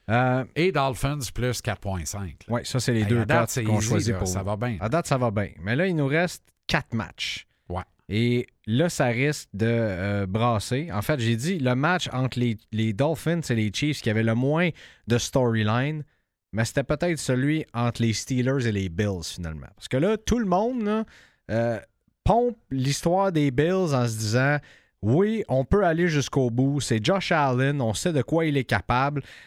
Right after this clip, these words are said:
Speaker 1: On a eu des doutes sur lui, mais là,
Speaker 2: Ouais.
Speaker 1: les doutes se sont dissipés avec la saison, la fin de
Speaker 2: Ouais,
Speaker 1: saison
Speaker 2: ouais.
Speaker 1: qu'il a connue, le leadership qu'il a démontré.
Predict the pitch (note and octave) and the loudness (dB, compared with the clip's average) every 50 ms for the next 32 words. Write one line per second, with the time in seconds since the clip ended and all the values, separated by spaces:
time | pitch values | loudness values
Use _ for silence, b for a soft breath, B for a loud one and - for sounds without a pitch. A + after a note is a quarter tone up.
0 | B B F#2+ G#2+ A2+ C3+ D#3+ F#3+ E3+ D#3+ C#3+ C#3 C3 E3+ F3+ D#3 - - C#3+ A#2+ | B B -2 0 2 2 0 0 2 2 0 2 2 2 0 2 0 0 0 2
1 | A#2 A#2+ C3 D3 E3+ F3+ F3+ D3+ B2 B2 C#3 D#3+ E3+ D#3+ C#3 C3 B2+ B2 A#2+ D#3 | 2 2 2 2 0 0 0 0 0 2 2 2 2 2 2 2 2 2 2 2
2 | F3 - - A#2+ - - C3 B2+ B2+ A#2 B2 E3 F3 - - - - - E3 E3+ | 0 2 0 0 0 2 0 0 0 0 -2 -2 -2 -2 -4 -6 -2 -2 0 0
3 | D3+ A#2 G#2 G2 - G#2+ G2+ - - D#3 D#3 D#3 C#3+ C#3+ E3 F3+ E3 B2 G2+ F#2+ | 2 0 0 -2 0 -2 -2 0 0 0 0 2 0 0 0 -2 0 -2 -2 -2
4 | - - D#3+ C3+ A#2 - D3+ C#3 C3 C3 D3 D#3 - C#3+ A#2+ - A#2+ A2 A2+ C3+ | 0 0 0 0 0 2 2 2 2 2 0 0 0 -2 -2 0 0 0 2 2
5 | D#3 D3+ C#3 D3 D3+ C#3+ C3+ B2 - - D#3+ D#3+ - B2 A2 G#2+ A2+ A2+ A2 G2+ | 0 2 0 0 0 0 0 -2 0 -2 -4 -2 -2 -2 0 0 0 0 0 -2
6 | F#2+ - G#2+ B2+ D3+ E3+ | -2 -2 -2 -2 -2 -2